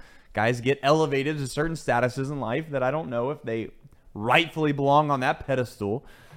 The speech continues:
I have softened my heart a little bit for King Lou as the year has progressed, as I've said before. I think it takes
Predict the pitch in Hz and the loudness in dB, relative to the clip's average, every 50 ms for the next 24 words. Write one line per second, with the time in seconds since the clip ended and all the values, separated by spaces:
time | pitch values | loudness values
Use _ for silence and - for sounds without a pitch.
0 | - - - - - 139 156 202 240 240 233 220 175 156 - - - 202 185 196 | -20 -20 -8 2 6 8 10 10 10 8 6 6 4 0 -8 0 6 10 10 10
1 | 208 196 - 208 190 190 185 180 151 156 170 170 165 165 151 151 147 139 135 139 | 10 8 4 2 4 6 4 6 8 8 8 8 8 8 6 6 6 6 6 4
2 | 135 - - - 143 139 135 - 139 135 131 123 117 110 110 110 113 110 - - | 2 2 -2 -2 -2 -2 0 0 -2 -2 0 0 0 0 0 0 -2 -4 -2 0
3 | 123 131 143 147 143 151 151 147 143 143 139 143 139 - - 156 135 117 110 98 | 2 2 2 0 -2 -6 -6 -4 -2 -2 -2 -2 -4 -4 -6 -4 -2 -2 -2 -2
4 | 107 131 - - - - - - 117 123 123 131 127 135 - - 139 131 - - | -2 -2 -4 -10 -16 -10 -4 0 0 0 2 0 0 -2 0 -2 -2 -2 -2 -6
5 | - - - 107 90 85 92 101 - - - - - - _ - - _ _ _ | -8 -8 -10 -10 -8 -8 -8 -10 -12 -16 -20 -20 -20 -20 _ -20 -20 _ _ _
6 | - 135 170 196 196 185 - 190 185 160 175 151 139 - 165 151 151 147 - - | 2 4 4 4 4 2 0 -2 -2 -2 -4 -6 -2 0 0 0 0 -2 -6 -14
7 | - | -18